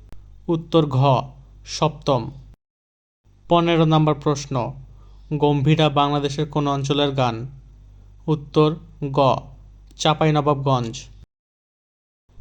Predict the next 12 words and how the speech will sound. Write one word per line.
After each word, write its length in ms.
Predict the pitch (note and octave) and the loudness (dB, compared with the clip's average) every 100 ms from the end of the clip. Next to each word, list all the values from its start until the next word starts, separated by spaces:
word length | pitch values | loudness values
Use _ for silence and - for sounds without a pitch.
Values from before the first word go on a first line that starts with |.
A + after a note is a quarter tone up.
| - | -18
ষোলো 300 | - F3 E3+ | -4 2 4
নম্বর 280 | E3 E3 D#3+ | 4 6 4
প্রশ্ন, 560 | D#3 D3+ C#3 C#3+ B2 - - - - - - | 4 0 -2 -4 -6 -8 -16 -20 -20 -20 -12
বাংলা 380 | D3 D3 D#3 D#3+ | -2 2 4 4
একাডেমি 460 | D3+ D3+ D3+ D3+ D#3 | 4 2 2 4 2
প্রতিষ্ঠিত 600 | D#3 D3 D#3 - D3+ D3 | 2 -2 -2 -4 -4 -2
হয় 260 | C3+ D3+ C#3+ | 0 0 0
কত 180 | D3 C#3+ | -2 -2
সালে? 380 | C3+ C#3 B2 - - - - - _ _ _ _ - - | -4 -4 -4 -6 -12 -20 -20 -20 _ _ _ _ -20 -6
উত্তর 520 | E3+ E3 - D#3 D#3+ F3 - - - D3+ | -4 -4 2 2 2 -2 -14 -18 -10 0
গ, 320 | D3+ C3+ C3+ - - - - | 2 2 0 -6 -20 -20 -2
উনিশশো 340 | D#3+ D#3 F3 | 2 2 2